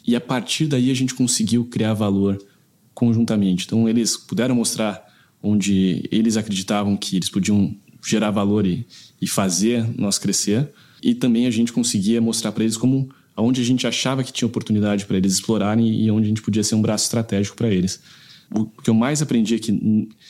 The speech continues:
independente do tamanho que você seja, e obviamente era completamente desproporcional o James do Grupo Pão de Açúcar em termos de tamanho, volume,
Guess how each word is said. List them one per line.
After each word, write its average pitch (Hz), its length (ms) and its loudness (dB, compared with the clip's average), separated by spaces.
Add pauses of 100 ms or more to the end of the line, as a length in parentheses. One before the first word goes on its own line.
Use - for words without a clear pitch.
(180)
independente 120 880 0
do 120 80 -2
tamanho 104 420 2
que 95 120 -6
você 95 260 0
seja, 110 380 0
e 82 200 -4
obviamente 101 560 2
era 135 120 0
completamente 107 760 0
desproporcional 92 880 -2 (220)
o 95 140 0
James 104 680 2 (540)
do 110 140 2
Grupo 98 240 -2
Pão 95 80 2
de 98 80 2
Açúcar 104 400 0
em 95 100 2
termos 90 260 2
de - 80 -8
tamanho, 95 400 2
volume, 90 560 0